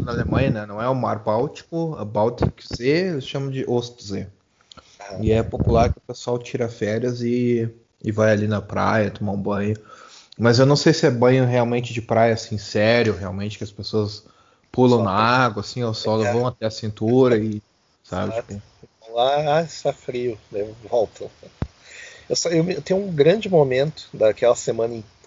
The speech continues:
Speaker 2: pô, praticamente semana que a gente passou ali, que foi quando a gente foi pedir pizza no lugar, a gente foi num restaurante chamado Losteria, certo?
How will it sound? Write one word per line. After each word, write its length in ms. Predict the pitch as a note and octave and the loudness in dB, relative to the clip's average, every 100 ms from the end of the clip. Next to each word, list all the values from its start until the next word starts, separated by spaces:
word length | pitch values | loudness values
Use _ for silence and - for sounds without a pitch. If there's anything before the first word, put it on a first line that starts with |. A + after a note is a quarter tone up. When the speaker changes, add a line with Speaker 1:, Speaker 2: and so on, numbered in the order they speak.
| _ | _
Speaker 2:
pô, 120 | - D3 | -4 -2
praticamente 540 | - D#3+ - D3 D3+ | 0 0 0 -4 -4
semana 420 | - A#2+ A2+ A#2 | -4 -2 0 0
que 100 | A2+ | -2
a 20 | G2+ | -4
gente 140 | - | -6
passou 440 | G#2 F#2+ - G2+ | -6 -6 -2 0
ali, 240 | G2 F#2+ A#2+ _ _ _ _ _ _ - - - - | 0 -4 -10 _ _ _ _ _ _ -2 -2 -2 -12
que 440 | - - G#2+ G#2+ G#2 | -14 -4 -2 -2 -4
foi 800 | - G2+ G#2+ A2 A2+ A2 A2 A2 _ _ - | -6 -4 2 4 4 4 0 -4 _ _ -10
quando 160 | G#2+ | -6
a 20 | |
gente 160 | G#2 G2+ | -4 -6
foi 300 | - A2 A2 | 0 0 0
pedir 320 | G2 G#2+ A2 - | -6 -12 -12 -10
pizza 520 | C3+ D#3 - - - - - | -6 -6 -6 -4 0 0 0
no 100 | F#2 | -12
lugar, 360 | F#2 F#2+ G2 - - - | -2 2 2 0 -10 -18
a 40 | |
gente 140 | - - | -18 -8
foi 120 | G#2 | -4
num 80 | G2 | -4
restaurante 460 | G2 - G2+ G#2 | -4 0 0 0
chamado 420 | - A#2+ A#2+ A2+ A2 - _ _ _ | 2 2 2 -2 -4 -14 _ _ _
Losteria, 760 | A2 D3 - D3 A#2 A2+ F2+ - - _ _ _ _ | 2 2 2 -2 -2 -2 -4 -4 -16 _ _ _ _
certo? 300 | - E2+ F2+ | -10 -8 -8